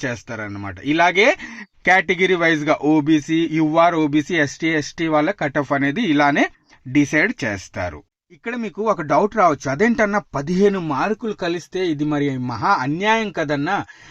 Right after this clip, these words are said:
మిగతా వాళ్ళు ఏమైపోవాలి అంటే, చూడండి గైస్, మీకు గుర్తుందో లేదో,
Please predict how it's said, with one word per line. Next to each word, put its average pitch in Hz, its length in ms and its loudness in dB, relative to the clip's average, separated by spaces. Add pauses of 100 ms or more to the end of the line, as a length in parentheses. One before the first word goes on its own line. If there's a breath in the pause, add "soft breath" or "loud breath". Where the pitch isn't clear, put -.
(140 loud breath)
మిగతా 180 340 2
వాళ్ళు 214 240 4
ఏమైపోవాలి 175 880 0
అంటే, 135 240 0
చూడండి 160 460 -2
గైస్, 143 280 -6
మీకు 147 220 0
గుర్తుందో 143 520 -4
లేదో, 151 420 0